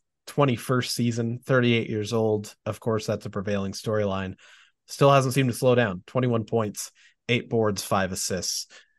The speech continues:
Uh, Anthony Davis, seventeen points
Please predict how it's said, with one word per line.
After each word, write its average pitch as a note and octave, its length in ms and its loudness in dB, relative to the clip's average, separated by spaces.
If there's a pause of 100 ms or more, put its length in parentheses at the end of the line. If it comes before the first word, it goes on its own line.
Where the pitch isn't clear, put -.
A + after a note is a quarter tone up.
(140)
Uh, F2+ 380 -4 (760)
Anthony A#2+ 340 -2
Davis, A#2+ 400 0
seventeen B2 640 0
points - 640 -4